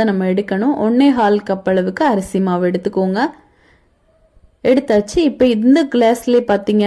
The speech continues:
அப்படின்னா, நான் சரியா முக்கால் கப் அளவுக்கு உளுந்த மாவு எடுத்திருக்கேன். உளுந்த மாவு உங்ககிட்ட இல்ல அப்படின்னா, நீங்க வந்து ஒரு அரை கப் அளவு உளுந்த நல்லா ரோஸ்ட் பண்ணிட்டு, மிக்ஸி ஜார்ல போட்டு அரை-, அரைச்சிட்டு, நல்லா சலிச்சு எடுத்து அதை வந்து சேர்த்துக்கலாம். இப்ப இதுல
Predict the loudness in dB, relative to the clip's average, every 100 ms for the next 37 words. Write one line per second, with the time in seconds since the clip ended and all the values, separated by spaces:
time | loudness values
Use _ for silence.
0 | 0 -2 -2 0 0 0 -2 -2 0 0
1 | 2 2 2 2 2 0 2 0 -2 0
2 | 0 -2 0 0 0 -2 2 4 6 6
3 | 4 2 0 0 0 -2 -2 -2 -4 -6
4 | -16 -20 _ 2 4 4 6 4 4 2
5 | 2 2 0 -2 0 0 0 0 2 2
6 | 2 0 -2 -2 0 2 2 2 0 2
7 | 4 4 2 0 0 0 -2 0 0 2
8 | 2 2 2 0 0 0 2 2 2 4
9 | 2 0 -2 -2 -2 -2 -2 -4 -2 0
10 | 0 0 -2 -2 0 2 0 -2 -2 -2
11 | -2 -4 -2 -2 -2 -8 -20 -6 0 2
12 | 2 2 2 2 0 0 0 0 0 0
13 | 0 -2 -2 -2 -2 -4 -4 -2 -2 -6
14 | -20 -20 -6 -4 -2 0 2 2 0